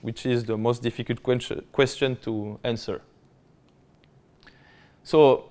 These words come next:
s-, uh, most of the work, let's say, was done by a master student, Shribala Durairaj, and that I was supervising at that time. So, what we did is, um, we did some extracts.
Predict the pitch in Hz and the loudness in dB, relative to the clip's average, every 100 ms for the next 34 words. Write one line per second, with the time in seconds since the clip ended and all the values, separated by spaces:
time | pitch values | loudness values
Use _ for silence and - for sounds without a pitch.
0 | - - - - - - 123 120 135 196 | -18 -12 -10 -8 -6 4 6 6 4 4
1 | 220 - 185 156 156 143 165 240 - - | 4 2 0 2 2 8 8 6 0 -8
2 | 123 123 135 - 151 156 - 135 135 120 | -4 -2 -2 2 2 2 -2 0 0 2
3 | 151 147 131 123 123 147 - 139 - 175 | 0 2 2 2 2 0 0 -4 -2 -2
4 | 170 170 170 - - - - - 131 135 | 0 0 -2 -10 -20 -16 -8 -2 2 6
5 | 135 131 127 117 127 135 151 147 - - | 6 4 0 0 0 0 -2 -6 -18 -20
6 | - - - _ - 120 117 117 113 110 | -20 -20 -20 _ -6 -4 -2 -2 0 2
7 | 120 127 120 120 - 120 120 120 117 120 | 4 4 4 2 0 0 2 4 2 -2
8 | 110 107 98 - 107 113 - _ _ _ | -4 -4 -6 -6 -10 -12 -20 _ _ _
9 | _ _ _ _ _ _ _ _ _ _ | _ _ _ _ _ _ _ _ _ _
10 | _ _ _ _ _ _ _ - - - | _ _ _ _ _ _ _ -20 -8 2
11 | 147 120 - - - - - - 156 165 | 4 2 -2 -20 -20 -20 -14 4 6 6
12 | 180 160 190 240 - - - - 143 143 | 4 6 6 6 2 -14 -12 0 2 4
13 | - - 139 127 127 127 120 - - - | 0 2 4 6 4 0 -4 -10 -12 0
14 | 147 175 - 165 147 160 160 - 135 113 | 2 2 2 2 2 2 2 0 0 0
15 | - - | -4 -18